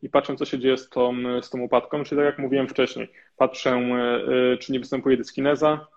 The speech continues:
jak funkcjonuje ten mięsień zębaty przedni, jak, jak spełnia swoją funkcję.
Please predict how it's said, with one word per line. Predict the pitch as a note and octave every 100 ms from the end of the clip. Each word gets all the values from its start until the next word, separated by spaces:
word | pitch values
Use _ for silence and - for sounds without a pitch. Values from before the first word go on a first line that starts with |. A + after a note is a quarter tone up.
| -
jak | C3+ C3 B2+ - -
funkcjonuje | C#3 B2 C3+ C3 B2+
ten | -
mięsień | C3 B2+ C3
zębaty | B2 B2+ -
przedni, | - C#3 D3 C3+
jak, | B2 - -
jak | C3+ - _ C3
spełnia | B2+ - C3 B2+
swoją | - C3+
funkcję. | B2+ D#3 - D#3+ E3+